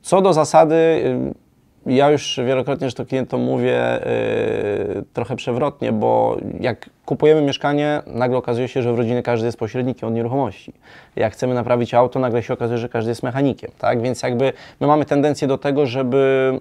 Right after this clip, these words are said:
yy, że mamy tendencję do tego, że pokazujemy, że się znamy na wszystkim, tak? I niekoniecznie to jest sprawdzone. To są stereotypy, bo najczęściej to się wiąże z tym, że dane osoby gdzieś to zasłyszały. Słyszały od sąsiadki, słyszały od koleżanki, e,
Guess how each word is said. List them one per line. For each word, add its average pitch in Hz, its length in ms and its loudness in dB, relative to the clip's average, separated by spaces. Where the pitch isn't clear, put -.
yy, 123 80 -4
że 123 140 0
mamy 139 180 0
tendencję 143 320 -2
do 135 80 -2
tego, 143 140 2
że 135 160 0
pokazujemy, 135 500 -4
że 123 60 -10
się 143 80 0
znamy 135 240 -4
na 123 80 -4
wszystkim, - 400 -10
tak? 135 320 6
I 135 60 -2
niekoniecznie 139 640 0
to - 100 -2
jest 139 140 0
sprawdzone. 131 420 0
To 117 80 -8
są 147 140 -4
stereotypy, 143 640 -2
bo 123 260 2
najczęściej 127 440 -4
to 131 80 -6
się 135 120 -6
wiąże 127 260 -2
z - 60 -18
tym, 139 160 -2
że 120 220 -2
dane 143 360 2
osoby 147 520 0
gdzieś 131 240 -2
to 143 120 -2
zasłyszały. 131 680 0
Słyszały 127 420 2
od 123 120 0
sąsiadki, 135 520 -4
słyszały 117 320 -2
od 117 100 -4
koleżanki, 127 760 -2
e, 117 580 4